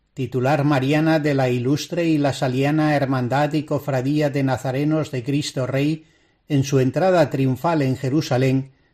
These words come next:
de la ciudad de Jerez. Considero un regalo precioso de la providencia poder celebrar al comienzo de mi tercer curso pastoral con vosotros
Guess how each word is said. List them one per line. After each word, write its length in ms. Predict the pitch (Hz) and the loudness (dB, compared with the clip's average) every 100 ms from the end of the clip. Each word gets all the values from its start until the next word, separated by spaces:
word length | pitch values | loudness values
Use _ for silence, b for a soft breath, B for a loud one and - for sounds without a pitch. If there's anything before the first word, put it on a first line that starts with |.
| _ 156 | _ -6
de 140 | 131 | -2
la 120 | 123 | 0
ciudad 380 | - 131 123 135 | 0 0 2 2
de 140 | 139 | 0
Jerez. 440 | 131 135 131 117 - _ _ _ _ _ _ _ _ | 0 0 0 -4 -12 _ _ _ _ _ _ _ _
Considero 580 | 135 135 147 165 175 | -2 4 6 6 6
un 60 | 170 | 6
regalo 480 | 165 165 180 170 151 | 6 6 6 6 4
precioso 560 | 156 143 190 175 180 | 2 4 4 4 2
de 140 | 156 156 | 2 2
la 120 | 147 | 2
providencia 680 | 165 156 165 180 185 175 151 | 4 6 6 4 4 4 4
poder 280 | 151 175 180 | 4 4 2
celebrar 540 | 170 156 143 170 151 | 2 2 2 2 2
al 160 | 143 135 | 2 2
comienzo 480 | 147 156 185 170 | 2 2 0 0
de 80 | 156 | 2
mi 160 | 147 143 | 4 4
tercer 540 | 143 131 185 175 - | 2 0 0 0 0
curso 480 | 175 185 - 139 135 | 0 0 0 -2 0
pastoral 560 | 135 131 143 151 165 - | -4 -4 -2 0 0 0
con 180 | 139 | 0
vosotros 640 | 127 123 160 156 170 165 | 0 0 -2 0 -2 -2